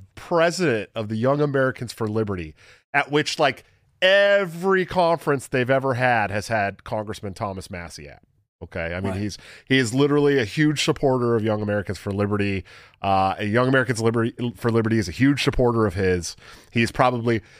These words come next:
Speaker 1: I, I mean, he's the only libertarian in Congress, in my opinion. You know what I mean? Um, what the fuck, dude? Like, I don't, I don't understand how it just doesn't, it cannot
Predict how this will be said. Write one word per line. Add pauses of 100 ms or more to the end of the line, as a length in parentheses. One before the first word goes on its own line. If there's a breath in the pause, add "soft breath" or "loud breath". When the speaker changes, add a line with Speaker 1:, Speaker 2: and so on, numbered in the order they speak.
(200 soft breath)
Speaker 1:
I,
I
mean,
he's
the
only
libertarian
in
Congress,
in
my
opinion. (280)
You
know
what
I
mean? (140)
Um, (1200)
what
the
fuck,
dude? (400)
Like, (340 loud breath)
I
don't,
I
don't
understand
how (500 soft breath)
it
just
doesn't,
it
cannot